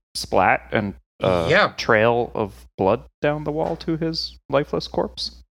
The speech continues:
Speaker 2: Yeah, I mean, presumably he does not have a head anymore. It's tough to tell from that angle, but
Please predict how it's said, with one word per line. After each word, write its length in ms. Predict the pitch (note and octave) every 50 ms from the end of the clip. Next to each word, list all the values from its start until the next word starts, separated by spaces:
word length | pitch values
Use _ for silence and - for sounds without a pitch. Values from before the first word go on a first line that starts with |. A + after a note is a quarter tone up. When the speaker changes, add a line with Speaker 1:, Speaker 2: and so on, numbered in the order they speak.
| _ _ _ _ _
Speaker 2:
Yeah, 320 | - - - G3 G#3 D3 A2
I 100 | B2+ C3
mean, 200 | C#3 C#3+ B2+ A#2+
presumably 640 | - - C3+ A2+ - F3+ - A#2 A#2 A#2+ A#2+ A#2+
he 180 | G#2+ - C3 B2+
does 220 | B2+ C3 G#2+ -
not 280 | G#2 A2+ B2+ C3 - -
have 320 | - - B2 A#2 A2+ G2+ G#2 -
a 140 | G2+ G2+ F2
head 260 | - B2 A#2+ A2 F#2
anymore. 600 | E2+ E2 F2 E2+ D#2 E2 E2 - F2+ - - - _ _ - - _ _
It's 200 | G#2+ G#2+ - -
tough 220 | - C#3+ C3 -
to 100 | - B2+
tell 200 | G2 - B2+ B2
from 200 | - - A#2+ G#2+
that 200 | G#2+ G2+ G2 F#2
angle, 340 | G2 G#2+ A2 G#2 F#2+ F2+ E2+
but 320 | D#2 E2+ F#2 F2+ F2+ -